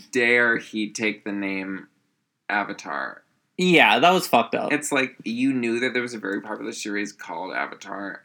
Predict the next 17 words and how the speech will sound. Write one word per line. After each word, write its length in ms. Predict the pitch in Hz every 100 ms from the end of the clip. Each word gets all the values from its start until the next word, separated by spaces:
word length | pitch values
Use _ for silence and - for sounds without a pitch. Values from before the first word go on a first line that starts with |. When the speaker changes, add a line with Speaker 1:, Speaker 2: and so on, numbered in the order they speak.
| -
Speaker 1:
and 380 | 98 92 78 -
you 180 | 95 101
decided 520 | - - 80 98 -
to 100 | 107
name 260 | 104 90 101
your 160 | 107
ridiculously 1200 | 107 107 104 _ - 113 110 127 127 131 - 131 127
huge 680 | - - 110 104 107 107 110
movie 460 | 104 101 104 101
Avatar. 720 | 90 101 107 107 117 110 107 _ _ _ _ _ -
Speaker 2:
Causing 600 | - 160 175 190 190 180
the 80 | 147
sequel 360 | - 156 160
series 400 | - 165 160 151
Legend 260 | 147 135 147
of 140 | 139
Korra 420 | - 123 135 139